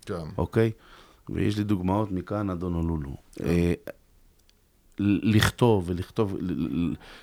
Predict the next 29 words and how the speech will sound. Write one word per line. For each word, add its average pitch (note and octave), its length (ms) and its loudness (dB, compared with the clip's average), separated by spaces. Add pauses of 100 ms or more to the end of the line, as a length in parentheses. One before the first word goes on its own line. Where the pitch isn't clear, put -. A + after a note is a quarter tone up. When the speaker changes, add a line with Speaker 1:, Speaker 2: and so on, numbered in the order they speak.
Speaker 2:
ל-, G2 560 4
להוציא - 280 4
כתב G2 300 0
תביעה, D#2+ 420 -4 (760)
אפשר A#2+ 340 2
בכל G#2+ 320 0
מובן, G2+ 340 2
בכל F2+ 260 0
דרך. D2+ 480 -2 (680)
מה G#2 140 4
שאני C3 260 8
אומר A2 340 6
זה F#2 200 2
שבסופו F2 840 -2
של B2 160 0
דבר, G#2+ 420 2 (500)
מה G2+ 140 4
זה C3 140 4
הסכמים? E2 580 2 (180)
מה F#2+ 160 0
זה A2 120 -2
הסכם G2+ 340 -2
הלוואה? E2 420 0 (360)
מה G#2 140 6
זה A#2 100 6
הסכם G#2 260 2
התקשרות? F2+ 420 -2
דרך G#2+ 160 0
אגב, G#2 220 2